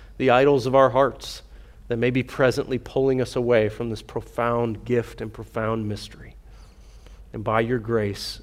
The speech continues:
and through your enablement, may we press on, every one of us,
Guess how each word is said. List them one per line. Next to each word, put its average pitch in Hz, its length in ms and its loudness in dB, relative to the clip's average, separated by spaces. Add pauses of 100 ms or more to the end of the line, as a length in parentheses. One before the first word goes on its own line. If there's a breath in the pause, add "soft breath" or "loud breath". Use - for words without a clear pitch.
and 107 100 -14
through 120 160 -8
your 110 320 -2 (320 loud breath)
enablement, 104 640 -2 (840 soft breath)
may 113 100 -4
we 107 160 -2
press 117 420 0
on, 104 320 0
every 110 200 0
one 117 200 2
of 104 120 -4
us, - 380 -12